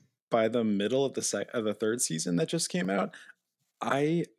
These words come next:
wanted to light him on fire. I could not stand him. It's like it all went to his head, and he didn't even do anything in the third season.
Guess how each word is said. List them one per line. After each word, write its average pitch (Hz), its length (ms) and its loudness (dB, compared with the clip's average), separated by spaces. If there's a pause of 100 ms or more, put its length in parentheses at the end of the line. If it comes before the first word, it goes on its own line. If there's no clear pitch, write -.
(180)
wanted 123 260 2
to 110 100 -8
light 98 200 -4
him 90 120 -6
on 82 100 -12
fire. - 420 -14 (640)
I 123 360 2
could 127 180 -2
not 107 240 -4
stand 120 800 0
him. 95 240 -6
It's - 180 -4
like 107 300 2 (420)
it 117 100 2
all 127 280 6
went 123 220 2
to 117 140 2
his 104 160 0
head, 135 440 4 (880)
and - 100 -4
he 127 80 -2
didn't 185 140 2
even 156 240 0
do 131 220 0
anything 101 540 -4 (380)
in 120 120 2
the 120 60 0
third 110 280 2
season. 98 340 -4